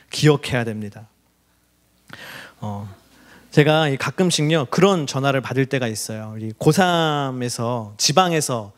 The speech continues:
부모님과 함께 지방에 살면서 고삼 생활을 하다가 서울로 대학을 온 거죠.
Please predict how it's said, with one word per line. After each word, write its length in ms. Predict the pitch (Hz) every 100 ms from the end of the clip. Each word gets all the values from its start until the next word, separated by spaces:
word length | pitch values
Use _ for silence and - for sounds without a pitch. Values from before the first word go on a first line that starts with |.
| _
부모님과 460 | - 170 170 151 147
함께 200 | 139 135
지방에 380 | - 135 143 139
살면서 420 | 165 165 139 143
고삼 400 | - 139 165 156
생활을 320 | 147 135 127 147
하다가 500 | 139 123 143 107 - - - -
서울로 500 | - 277 277 247 180
대학을 360 | 123 123 117
온 120 | 101 101
거죠. 380 | 104 - 104